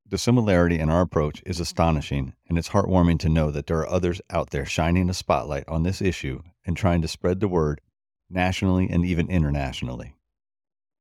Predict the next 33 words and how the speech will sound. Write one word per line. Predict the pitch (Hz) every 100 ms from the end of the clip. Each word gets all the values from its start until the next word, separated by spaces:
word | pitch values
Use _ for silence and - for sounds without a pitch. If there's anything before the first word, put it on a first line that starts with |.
| _ _ -
We | 107 131
as | 120
a |
fire | 101 90 80
service | - 85 80
specifically, | - 80 - 147 76 71 67 69 -
and | 87
humans | 80 110 95 80
in | 76
general, | 87 82 76
can | - 82
only | 87 90
benefit | 85 87 82 82
by | 76
the | 73 78
use | 80
of | 80
multiple | 82 85 107 98
voices | 90 76 - 71
preaching | - 90 - 78
the | 73
same | 80 71 71
message. | 67 - - - _ _ _ _ _ _ _ _ _ _ _ _
A | 90
quick | 143 -
reminder | 120 87 78
to | 80
please | - 107 87
help | 78
us | 90
build | 76 87 90
a | 95
community | - 82 69 69